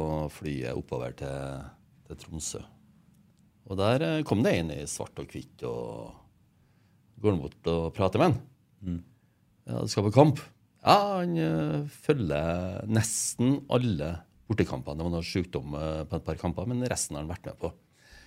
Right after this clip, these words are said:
Speaker 1: Men, eh, hvordan får du tida til dette her, da? Eh,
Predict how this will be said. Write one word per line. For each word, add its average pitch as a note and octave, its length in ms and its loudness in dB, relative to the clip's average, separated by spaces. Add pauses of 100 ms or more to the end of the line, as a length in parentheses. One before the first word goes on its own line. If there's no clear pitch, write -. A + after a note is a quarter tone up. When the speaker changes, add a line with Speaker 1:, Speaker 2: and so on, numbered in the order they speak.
(840)
Speaker 1:
Men, C#3 200 4
eh, C#3+ 580 0 (320)
hvordan - 200 -10
får C3 300 6
du A2+ 60 4
tida E2+ 500 0
til A2+ 140 0
dette G#2+ 100 2
her, G3 160 2
da? - 420 -12
Eh, D3+ 800 -2